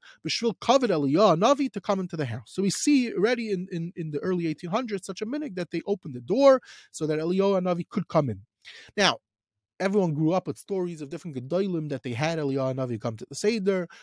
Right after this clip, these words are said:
Lamashal, there's a t-, the, t-, the famous Tyrus Chesed, the Gvaldik Tshuva Sefer,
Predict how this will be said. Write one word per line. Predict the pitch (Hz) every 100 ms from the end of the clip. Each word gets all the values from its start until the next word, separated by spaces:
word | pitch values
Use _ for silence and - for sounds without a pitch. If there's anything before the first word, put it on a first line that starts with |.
| -
Lamashal, | 220 226 220 - 190 143
there's | 127
a | 127
t-, | - 165
the, | 131
t-, | - 175
the | 135 127 113
famous | 165 170 139
Tyrus | - 147 120
Chesed, | - 190 - 123
the | 117 117
Gvaldik | 120 156 147 123
Tshuva | - 202
Sefer, | 185 196 175 175